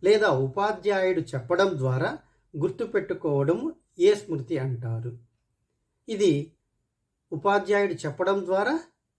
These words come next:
విని గుర్తుపెట్టుకుంటాడు కాబట్టి ఇది నిష్క్రియాత్మక స్మృతి. ఇక తర్వాత న్యూ టెక్స్ట్ బుక్‌లో డిజావో, జైగోటిక్ ప్రభావం కూడా ఇచ్చున్నారండి. డిజావో,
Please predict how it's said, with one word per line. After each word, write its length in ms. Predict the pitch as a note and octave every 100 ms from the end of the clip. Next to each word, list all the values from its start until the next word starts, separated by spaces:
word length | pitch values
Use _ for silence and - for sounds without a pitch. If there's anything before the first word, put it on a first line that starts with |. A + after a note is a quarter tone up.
| _ _ _ _ _ _ D3
విని 380 | E3 F3+ D4+ - _ F3
గుర్తుపెట్టుకుంటాడు 760 | - G3 F#3+ - C3+ E3 E3+ D#3+
కాబట్టి 460 | D3+ C#3 D#3+ -
ఇది 200 | D3 D#3
నిష్క్రియాత్మక 920 | E3+ E3+ - - G#3 F3+ - E3+ E3 D#4+ - _
స్మృతి. 760 | _ _ B2 A#2+ A#2+ A#2 G#2+ A2+ - _ _ _ _ _ _ _ A#3
ఇక 120 | C4 B3+
తర్వాత 400 | A3 A3+ A3+ F3+ C#3+ D3+ - _ _ F3+
న్యూ 140 | A3
టెక్స్ట్ 340 | A3+ F#3+ -
బుక్‌లో 680 | D#3 D#3+ E3 D3 A#2+ C#3 - _ _ _ _ _ -
డిజావో, 680 | C#3 F3 F#3+ G3 G3 B3 E4 -
జైగోటిక్ 680 | D3+ E3 E3 F#3 F3+ E3+ -
ప్రభావం 400 | C#3 B2+ C#3+ C#3
కూడా 240 | A#2 C3+
ఇచ్చున్నారండి. 680 | C3+ A#2+ A#2+ A2+ G#2+ G2+ G2 - _ _ _ _ _ _ _ _ -
డిజావో, 800 | D3 G#3 A#3 A3 F#3+ D#3+ A#2 -